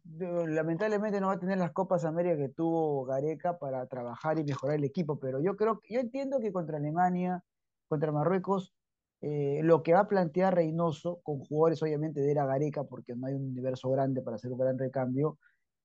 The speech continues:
yo creo que pasa por lo siguiente, que el nivel de Alemania, eh, es como, como, como, entiendo que Alemania sí no pasó a las, las últimas fases de grupo de-, del Mundial,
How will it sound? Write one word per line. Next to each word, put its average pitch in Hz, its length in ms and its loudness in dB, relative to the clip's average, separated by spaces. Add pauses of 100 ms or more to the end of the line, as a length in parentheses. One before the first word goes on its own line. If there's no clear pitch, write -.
(100)
yo 185 160 2
creo 226 240 4
que 190 120 4
pasa 196 480 2 (400)
por 147 160 0
lo 143 120 2
siguiente, 143 560 0
que 127 400 0
el 135 120 6
nivel 170 260 6
de 175 80 4
Alemania, 170 800 4
eh, 143 280 -6
es 151 160 -4
como, 147 300 -2
como, 131 280 -6
como, 139 260 -6 (400)
entiendo 233 280 4
que 196 60 4
Alemania 185 420 6
sí 185 260 4
no 165 160 2
pasó 156 220 0
a - 40 0
las, 147 120 2
las 147 280 0
últimas 151 300 -2
fases 143 240 0
de 143 60 4
grupo 151 240 0
de-, 131 180 -2
del 127 220 -6
Mundial, 160 640 2